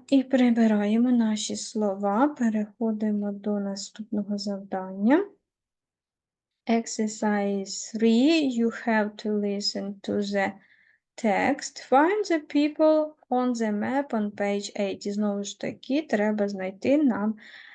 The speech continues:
е, людей на карті вісімдесят. Each person wants to go somewhere. Кожна людина хоче кудись піти. Listen to the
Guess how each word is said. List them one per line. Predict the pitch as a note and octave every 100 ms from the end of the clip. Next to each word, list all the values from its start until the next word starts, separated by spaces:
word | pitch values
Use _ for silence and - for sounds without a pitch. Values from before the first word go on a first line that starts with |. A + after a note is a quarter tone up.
| - -
е, | F#3+ F#3+
людей | F#3 F#3 G3+ G#3+ B3
на | A#3 F#3+
карті | G3 G3 G#3 A3+ - G#3
вісімдесят. | G#3 - G3+ G3 G3 G3+ F#3+ F3+ -
Each | A#3+ G#3+ -
person | A3 A3+ - F4+ F4+
wants | E4+ E4 E4 - -
to | G3+
go | G#3 G3+
somewhere. | G3+ - F#3+ F#3+ F#3 -
Кожна | G3+ G#3 G3
людина | G3 G3+ C#4 E4
хоче | A3+ A3+ A#3+
кудись | - F#3 G3
піти. | - G3 - G3+ - - - - -
Listen | B3 C4 A#3 G#3+ G3+ F#3+
to | -
the | F#3+ F#3